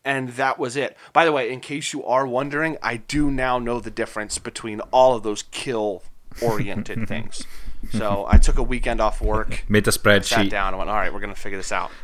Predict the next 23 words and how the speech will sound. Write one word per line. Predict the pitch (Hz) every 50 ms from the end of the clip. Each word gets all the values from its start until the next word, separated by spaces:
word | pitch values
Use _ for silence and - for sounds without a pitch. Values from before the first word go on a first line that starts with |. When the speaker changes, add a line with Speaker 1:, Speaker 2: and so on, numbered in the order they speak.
| -
Speaker 1:
Yeah. | - 104 113 98 90 90 - - - - - - - - - - - - - -
Back | - 170 190 190
to | - 156
the | 143 123
point. | - - 156 160 156 - - - _ _ _
So | - - - 180 180 175 170 170 160 156 139 - _ _ _ _ _ _ _ _ _ _ _ _ _ _ _ _ _ _ _ -
we're | 151 143 165 160
not | 170 185 214 277 - -
gonna | 254 240 226
go | 202 196 196 175 156 -
too | - - - 180 190 196
heavy | 180 156 170 156 165 180 165
on | 131 135 143
the | 139 135
spoilers | - - - - 131 131 139 143 135 131 123 107 -
yet. | 110 107 117 127 131 - - - - - - - - - - - - - -
In | 135 139 139 135
a | 135
little | 139 175 196 190
bit, | 175 190 190 175 -
Luke | 151 143 151 165 170 - 175
is | 151 139 -
gonna | 160 151 147 135